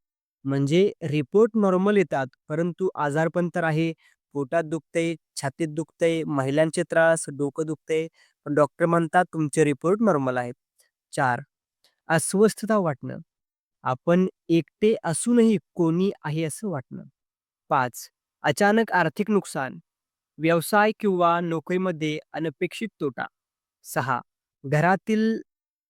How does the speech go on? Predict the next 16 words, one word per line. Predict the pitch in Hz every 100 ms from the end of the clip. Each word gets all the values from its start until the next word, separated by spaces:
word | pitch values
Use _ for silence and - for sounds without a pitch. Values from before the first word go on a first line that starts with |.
| _ _ 208 151
झाडं | 147 151 175 185 170
वाळणं, | 147 135 127 127 - _ _ _
विशेषतः | 135 147 - 214 - 175 143
तुळस | - 170 180 202 202 -
किंवा | - 170 147 135 139 _ _ _ _ _
शोभेच्या | - 180 160 165 196 196 190
वनस्पती | 160 160 - 156 - 170 196
सुकून | - 180 - 240
जाणं. | 165 131 123 _ _ _ _
सात, | - 156 131 - _ _ _ _ _ -
पाळीव | 170 175 226 208
प्राण्यांचं | 220 202 208 214 - 170
विचित्र | 160 208 208 220
वागणं, | 190 143 135 139 - _ _ _ -
भीतीने | 143 151 - 185 190
ओरडणं | 180 165 175 165 151 135